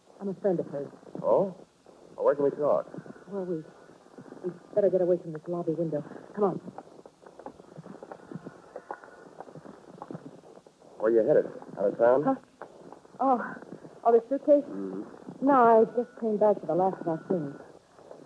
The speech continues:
Speaker 1: Bonnie and I took an apartment today.
Speaker 2: Oh, your roommate, huh?
Speaker 1: Yeah. What do you want with her?
Speaker 2: Wait a minute.
Speaker 1: Huh?
Speaker 2: Can you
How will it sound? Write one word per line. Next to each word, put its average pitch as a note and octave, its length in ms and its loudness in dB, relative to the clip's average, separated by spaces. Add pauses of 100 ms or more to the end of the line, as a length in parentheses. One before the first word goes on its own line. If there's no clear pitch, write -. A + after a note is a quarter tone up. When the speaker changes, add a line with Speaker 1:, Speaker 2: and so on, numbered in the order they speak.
(200)
Speaker 1:
Bonnie B3+ 240 6
and A3 80 6
I G#3 100 6
took G#3+ 140 -4
an G#3 80 0
apartment G#3 440 0
today. C3+ 260 -2
Speaker 2:
Oh, F#2+ 440 -14
your G#2 120 0
roommate, A#2+ 480 4
huh? G2+ 220 0 (160)
Speaker 1:
Yeah. D#3 200 2 (1300)
What B3 80 0
do B3 60 2
you A#3+ 100 10
want A3 280 8
with C3+ 140 4
her? C3 120 -4 (680)
Speaker 2:
Wait A#2+ 100 8
a A2 40 6
minute. E2 260 0
Speaker 1:
Huh? C4+ 80 2 (1300)
Speaker 2:
Can G2+ 100 -2
you C3+ 140 0